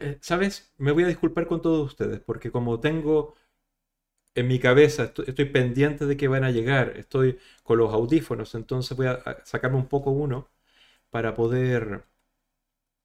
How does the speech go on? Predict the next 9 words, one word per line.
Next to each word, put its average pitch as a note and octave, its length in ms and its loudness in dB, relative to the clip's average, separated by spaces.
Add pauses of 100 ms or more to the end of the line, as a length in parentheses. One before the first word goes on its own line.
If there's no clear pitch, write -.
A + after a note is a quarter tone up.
(280)
para G#2+ 180 -4
poder A2+ 200 2
escuchar A#2+ 340 -4
el G#2+ 120 -6
timbre, C#3+ 300 -2
porque A2+ 200 -8
quizás C3+ 240 -8
ya B2 200 -4
tocaron. C#3+ 580 -4